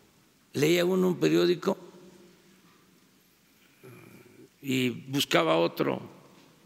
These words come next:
eh, en cómo informar. Se buscaba cómo informarse en otro y lo mismo, boletines.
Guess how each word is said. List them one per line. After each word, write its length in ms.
eh, 480
en 360
cómo 260
informar. 460
Se 140
buscaba 360
cómo 220
informarse 600
en 200
otro 720
y 100
lo 140
mismo, 560
boletines. 920